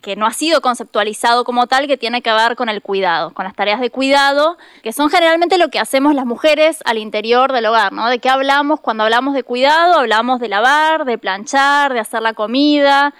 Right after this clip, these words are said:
de cuidar a los chicos, hablamos del cuidado directo. Generalmente cuando pensamos en el cuidado, pensamos en justamente esto, en cuidar a las personas, en los extremos de la vida, en el cuidado de los niños y las niñas,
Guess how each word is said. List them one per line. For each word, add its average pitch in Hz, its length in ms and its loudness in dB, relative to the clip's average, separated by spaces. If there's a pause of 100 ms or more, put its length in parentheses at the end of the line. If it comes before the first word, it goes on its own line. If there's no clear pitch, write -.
(120)
de 233 140 -6
cuidar 226 260 0
a 247 40 0
los 214 180 -6
chicos, 294 480 -2
hablamos 262 400 0
del 220 160 -10
cuidado 220 400 0
directo. 254 560 0
Generalmente 226 760 -4
cuando 214 280 -4
pensamos 269 800 0
en 220 100 -8
el 208 140 -6
cuidado, 262 680 2 (140)
pensamos 262 920 -2
en 233 520 0
justamente 226 420 -4
esto, - 160 -2
en 208 220 -8
cuidar 233 380 0
a - 20 2
las 233 140 -4
personas, 320 680 -2
en - 80 -10
los 208 140 -6
extremos 285 540 0
de 226 100 -4
la 190 120 0
vida, 269 360 2
en 254 60 -2
el 214 100 -6
cuidado 214 340 2
de 233 80 -2
los 220 160 -4
niños 262 460 0
y 220 40 -6
las 190 160 -6
niñas, 294 540 2